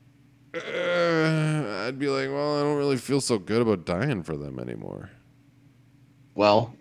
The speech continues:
Speaker 2: I mean, it's not a choice you have to make. Um, and, like, you really shouldn't internalize like that. You know, you didn't die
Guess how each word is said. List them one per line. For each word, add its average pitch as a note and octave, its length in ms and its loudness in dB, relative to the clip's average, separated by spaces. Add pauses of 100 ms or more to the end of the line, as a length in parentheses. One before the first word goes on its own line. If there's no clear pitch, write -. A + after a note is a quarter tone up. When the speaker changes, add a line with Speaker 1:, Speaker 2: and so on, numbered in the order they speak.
(160)
Speaker 2:
I G#2 80 0
mean, G2+ 240 4
it's F#2 140 0
not G#2 100 6
a F#2 40 4
choice F#2 280 2
you F#2+ 120 4
have F#2 120 4
to F2+ 80 0
make. F#2+ 300 0 (360)
Um, F#2+ 440 4 (380)
and, G2+ 520 4 (1040)
like, F3 420 4 (200)
you C#3 160 2
really F3 220 6
shouldn't D#3 320 2
internalize A2+ 1000 4 (260)
like F#2+ 220 0
that. F2 300 0 (1040)
You G#2 80 0
know, F#2+ 300 0
you C3 240 8
didn't C#3 340 8
die G#2 460 6